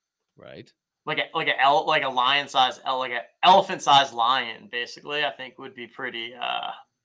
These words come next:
Speaker 2: that'd be pretty badass. Let's, let's go with that. Lion plus elephant. So it's like this giant lion,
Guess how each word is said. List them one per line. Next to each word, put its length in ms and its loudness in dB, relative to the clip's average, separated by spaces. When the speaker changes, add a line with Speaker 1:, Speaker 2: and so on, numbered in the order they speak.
Speaker 2:
that'd 160 -6
be 80 -10
pretty 220 -18
badass. 600 -4
Let's, 240 -12
let's 180 0
go 140 -2
with 140 -6
that. 360 2
Lion 380 2
plus 260 -4
elephant. 500 -2
So 220 -2
it's 120 -10
like 140 -8
this 180 -10
giant 720 2
lion, 640 2